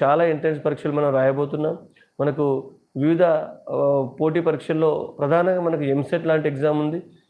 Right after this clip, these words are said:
టీఎస్ ఎంసెట్ ఉంది, ఏపీ ఎంసెట్ ఉంది. దాంట్లో మన పిల్లలు మంచిగా రాణించగలుగుతారు. మరి ఇక్కడ జేఈ మెయిన్స్ లాంటి దాంట్లో సక్సెస్ రేటు చాలా తక్కువ అని చెప్పాం. మరి ఇక్కడ only జేఈ మెయిన్స్లో మీ పిల్లలకు తక్కువ పర్సెంటేజ్ వచ్చిన మాత్రాన వాడిని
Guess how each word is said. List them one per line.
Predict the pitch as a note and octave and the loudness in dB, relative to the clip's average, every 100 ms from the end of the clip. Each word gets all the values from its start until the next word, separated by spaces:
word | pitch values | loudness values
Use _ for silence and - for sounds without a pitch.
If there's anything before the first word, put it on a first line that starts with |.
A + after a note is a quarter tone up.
| _ - | _ 0
టీఎస్ | D#3 D#3 | 0 2
ఎంసెట్ | D#3 C#3+ D3+ D3+ | 0 0 0 0
ఉంది, | D3+ D3 C#3 | -2 0 0
ఏపీ | C#3+ | 0
ఎంసెట్ | D3+ D3 D3+ D3 | 0 0 -4 -6
ఉంది. | C#3+ D#3 D#3+ _ _ C#3 | -6 -8 -10 _ _ 0
దాంట్లో | D3 D3+ | 2 2
మన | D3+ D3 | 2 2
పిల్లలు | C3+ D3 D3 | 0 0 0
మంచిగా | C3+ B2+ D3+ D3 | 0 -2 0 2
రాణించగలుగుతారు. | C#3+ C#3+ D3+ C#3+ D3 D3 D3 D#3+ - - - | 2 0 0 0 0 -2 -2 -6 -16 -20 -2
మరి | D#3 D3+ C#3 - _ - | 2 2 0 -8 _ -8
ఇక్కడ | D3 F#3 | 0 2
జేఈ | F3+ D#3 E3+ F#3 | 2 2 2 2
మెయిన్స్ | F3 E3+ D#3 | 0 -2 0
లాంటి | E3 D#3+ | 0 0
దాంట్లో | D#3 D#3 E3 F3+ E3 E3 - _ D#3+ | 0 0 2 2 2 -2 -14 _ -4
సక్సెస్ | D#3 E3+ | -4 -2
రేటు | F3 F3 E3 | -2 0 2
చాలా | D#3 | 2
తక్కువ | D#3+ D#3 F3 | 2 0 0
అని | D#3+ | 0
చెప్పాం. | D#3+ E3+ C3 - | -2 0 -2 -2
మరి | D#3 D3+ D3 C#3+ - _ - | -2 0 0 -4 -18 _ -14
ఇక్కడ | - F#3 F3+ E3 - - - - D#3 | -2 2 4 2 -2 -14 -20 -4 0
only | F#3+ G3+ G#3 G3+ D#3 | 2 2 0 0 -2
జేఈ | D#3+ E3+ | 2 2
మెయిన్స్లో | E3+ E3+ D#3+ E3+ | 2 0 -2 0
మీ | D#3+ D#3 | 0 0
పిల్లలకు | D#3 D#3 D3+ | 2 2 2
తక్కువ | D3 - C#3+ | 0 -2 -2
పర్సెంటేజ్ | C#3+ C#3+ C3 C#3 C3+ C3 | -2 -4 -4 -2 -2 -2
వచ్చిన | C3 C3+ | -2 -2
మాత్రాన | C3 C3+ D#3 D#3+ F3+ - _ - | 0 -2 0 0 -2 -6 _ -4
వాడిని | C#3+ D#3 E3 - - | 0 2 0 -2 -8